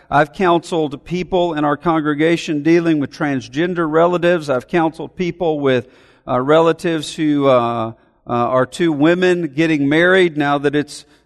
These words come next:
culturally, legally, uh, recognized as marriage, though it's not. And when we face these things, we've got to avoid two mistakes.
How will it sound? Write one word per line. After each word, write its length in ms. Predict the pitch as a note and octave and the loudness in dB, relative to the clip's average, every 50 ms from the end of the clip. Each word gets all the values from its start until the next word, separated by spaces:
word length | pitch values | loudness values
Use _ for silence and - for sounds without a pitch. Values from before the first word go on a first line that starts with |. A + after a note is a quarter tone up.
| _ _ _ | _ _ _
culturally, 800 | - E3+ D#3+ D#3 - - E3+ D#3 D3+ D3+ D3+ D3+ D3+ D3 D3 | 0 2 2 2 0 -4 -2 0 0 0 2 2 2 0 0
legally, 800 | C3+ C3+ C3+ D3 D#3+ E3 D#3 E3 D#3 D3+ D#3 D#3 D3+ D3+ D3 D3 D3 - - | 0 0 2 2 2 2 2 2 2 4 2 2 0 -2 -4 -8 -16 -20 -16
uh, 320 | - C3 B2 B2+ A#2+ A#2+ A#2+ | -10 -6 -6 -4 -4 -6 -6
recognized 960 | A#2+ A#2 C3+ D#3 D#3+ D#3+ E3+ D3 C3+ C#3+ D3 D3+ D3+ D#3 D#3 D#3 C#3+ C#3 - | -2 2 2 2 2 0 -6 -6 -2 0 2 2 2 2 2 0 0 -2 -4
as 400 | - C3 C#3+ D3+ D3+ D3+ D3 - | 0 2 4 6 4 4 2 0
marriage, 680 | D3 C3+ C#3 D3 D3 D3+ E3 E3+ F3 D3+ - - - - _ _ _ _ _ _ _ _ | -4 -4 -2 0 0 2 2 0 -2 -4 -8 -16 -18 -18 _ _ _ _ _ _ _ _
though 140 | - C#3 C3+ | -2 0 0
it's 180 | C3 - - - | 0 -2 -2 -2
not. 440 | C#3+ C#3 C#3+ D3+ E3 G3 G3+ - - | 2 2 4 4 4 2 0 0 -4
And 280 | D3 C3 B2 B2+ C3 _ _ _ _ _ _ _ _ _ _ _ _ _ _ _ _ _ _ _ _ _ _ _ | -4 -4 -4 -8 -10 _ _ _ _ _ _ _ _ _ _ _ _ _ _ _ _ _ _ _ _ _ _ _
when 180 | - D#3+ F#3 G3 | -2 0 0 0
we 100 | G3 F#3 | 0 -2
face 380 | - - B3 B3 C#4 B3 - | 2 2 4 4 4 0 -4
these 280 | - G#3 G3 E3 - - | -4 -4 -4 -4 -6 -4
things, 640 | - F3+ D#3 D3+ D3+ D#3 E3 D#3+ - - - - _ _ _ | -2 0 2 2 2 2 0 -2 -4 -10 -20 -20 _ _ _
we've 220 | E3 E3+ E3 E3 | -2 0 0 2
got 160 | G#3+ A3 A#3+ | 2 2 4
to 60 | B3 | 4
avoid 800 | A#3+ A3 G3 E3 G3 F#3 F#3 F#3 F3+ F3 D#3+ E3 - - - _ | 4 2 4 2 2 2 4 4 4 2 0 -2 -6 -8 -14 _
two 460 | - - - G#3 A3 A3 A3+ A3+ A3 | -16 -10 -6 -4 -4 -2 -2 0 0
mistakes. 1000 | G#3 G3+ F#3 - - - - G#3 F3 E3 C#3+ A#2+ - _ - - - - - - | 0 0 -2 -2 -4 -4 0 2 4 4 2 0 -4 _ -18 -18 -16 -16 -18 -20